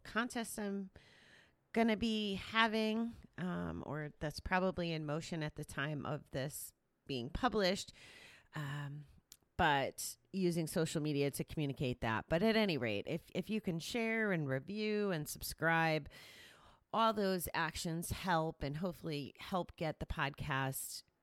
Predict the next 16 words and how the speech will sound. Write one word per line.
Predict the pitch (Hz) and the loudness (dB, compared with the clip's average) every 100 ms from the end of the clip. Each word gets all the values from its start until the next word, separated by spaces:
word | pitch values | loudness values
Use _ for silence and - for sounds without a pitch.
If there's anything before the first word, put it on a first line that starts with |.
| _ - | _ -6
to | - | -2
the | 147 | 0
folks | 147 143 - - | 0 -2 -2 -4
that | - | -4
need | 131 143 139 | 0 0 2
it. | 135 - _ _ _ _ _ _ _ _ _ - | 0 -2 _ _ _ _ _ _ _ _ _ -2
I | 196 | 0
can | 196 196 | 2 0
see | - 214 196 185 | -2 -4 -2 -4
some | - 175 180 | -2 -2 0
of | |
the | 165 | -2
stats | 156 - - 143 131 - | -4 -6 0 2 2 0
surrounding | - - 170 147 156 160 156 | -2 -2 0 0 0 0 -2
the | 156 | -4
show, | - 165 156 151 | -2 2 4 2